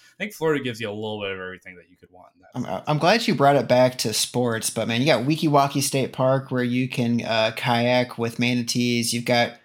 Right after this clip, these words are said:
Speaker 2: Dry Tortuga National Park, which is a national park that is exclusively a fort out in the middle of the ocean.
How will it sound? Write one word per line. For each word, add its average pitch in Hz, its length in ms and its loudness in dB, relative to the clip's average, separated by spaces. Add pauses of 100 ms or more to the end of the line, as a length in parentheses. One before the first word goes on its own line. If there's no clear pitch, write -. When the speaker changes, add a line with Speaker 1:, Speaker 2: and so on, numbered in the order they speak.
(120)
Speaker 2:
Dry 120 200 2
Tortuga 123 480 2
National 117 400 0
Park, 117 340 -2
which 117 160 -4
is 117 360 -4
a 107 260 -2
national 117 380 -2
park 120 140 -6
that 117 80 -2
is 117 100 -4
exclusively 117 720 -4
a - 140 -6
fort 113 320 -4
out 117 180 -2
in 92 60 -10
the 117 80 -4
middle 120 180 -4
of 113 60 -8
the 110 160 -8
ocean. 117 580 -4